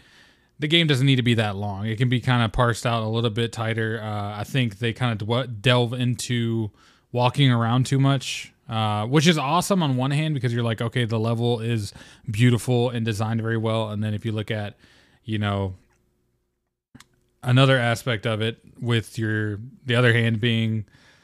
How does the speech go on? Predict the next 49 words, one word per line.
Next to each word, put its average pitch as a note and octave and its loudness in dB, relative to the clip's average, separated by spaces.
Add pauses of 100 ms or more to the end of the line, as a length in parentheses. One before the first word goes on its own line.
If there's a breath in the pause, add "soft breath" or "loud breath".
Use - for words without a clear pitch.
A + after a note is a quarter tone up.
(840 soft breath)
"All D3+ 2
right, F#3 6
I've B2 2
been D3 6
walking D#3 4
around D#3 4
enough. D3+ 2 (180)
<laughs> B2+ 6
When C3 2
are D#3 4
we D#3 4
gonna D3+ 4
get D3 2
into C#3+ 0
fighty C#3+ 2
fighty C#3 2
stuff? A#2 -6
Okay, C3+ 2
we C3 0
get, C#3+ -2
we're C#3 0
in C#3 2
fighty C#3 -4
fighty C3 -2
stuff. G#2 -8
Okay, A#2 0
now B2+ 2
we're B2+ 2
back B2+ -2
into B2 0
story A#2 -2
stuff. G2 -10 (380 loud breath)
And G#2+ -8
then A2+ 0
we're B2 2
back A#2 0
into A#2+ -4
fighty A#2+ -2
fighty A2 -2
stuff. G2+ -8
And G2+ -8
then A2+ -2
we're A2+ -2
back A#2 -2
into A2+ 0
walking A#2 0
down A#2 0
little A#2+ 0
corridors." A2 -2